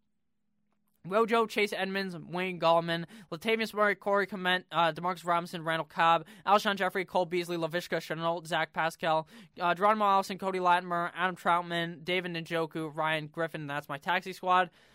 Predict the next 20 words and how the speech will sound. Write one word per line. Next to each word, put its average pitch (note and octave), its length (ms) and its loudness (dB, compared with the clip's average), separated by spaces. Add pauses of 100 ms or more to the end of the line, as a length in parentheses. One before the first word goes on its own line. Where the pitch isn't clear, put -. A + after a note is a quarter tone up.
(160)
I'm A3+ 140 2
gonna C#4+ 100 0
be C4 100 -2
honest C4 280 2
with A3+ 100 -14
you, B3+ 260 -4
I A#3 140 4
don't C4+ 180 0
love G3+ 200 4
my A3 180 2
team. A#3+ 240 -8
I G3 80 -2
think G3 160 -6
I G3+ 80 2
should G#3+ 140 -6
have F#3+ 80 -8
drafted G3 340 0
a F3+ 40 -2
running F3 320 -4
back A3+ 280 2